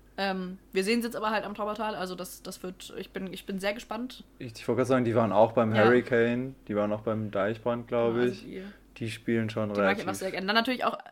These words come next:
Speaker 1: dann, dann sind mir so ein paar Acts eingefallen, ähm, die eigentlich die Größe haben, aber aus irgendeinem Grund, ich weiß nicht, wann die das letzte Mal in Deutschland geheadlined haben oder irgendwie dabei wären. Äh, zum einen Avril Lavigne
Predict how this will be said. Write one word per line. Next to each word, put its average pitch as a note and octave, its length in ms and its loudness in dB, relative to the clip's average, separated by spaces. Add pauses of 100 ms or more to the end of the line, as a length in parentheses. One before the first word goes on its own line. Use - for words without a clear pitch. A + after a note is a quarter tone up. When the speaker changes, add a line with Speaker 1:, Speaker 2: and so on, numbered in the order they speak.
(460)
Speaker 1:
dann, A#3 240 2 (140)
dann B3 240 0
sind C4+ 160 -4
mir B3+ 120 0
so A3+ 80 -2
ein A3 60 -6
paar A#3 360 0 (340)
Acts - 320 -4
eingefallen, A3 760 -2 (120)
ähm, G3 380 -2 (340)
die G3 280 -2 (120)
eigentlich C4 460 4
die G3 100 -8
Größe G3+ 320 0
haben, G#3+ 320 6
aber F#3 180 2
aus G3+ 120 -4
irgendeinem G#3 280 -4
Grund, G3 260 -4
ich G3 120 -8
weiß G3 160 -2
nicht, A3 200 -12
wann F#3+ 140 -2
die F#3+ 60 -4
das F#3+ 120 -10
letzte G3+ 220 -4
Mal F#3+ 160 -2
in F#3 60 -6
Deutschland F#3+ 340 -6
geheadlined G3 400 -4
haben F#3 280 -2
oder F3+ 200 -6
irgendwie F#3+ 320 -8 (140)
dabei F#3+ 320 2
wären. F#3+ 220 -2 (440)
Äh, G3 240 4
zum G#3 200 -6
einen A3 260 4
Avril G#3+ 240 2
Lavigne A#3+ 320 0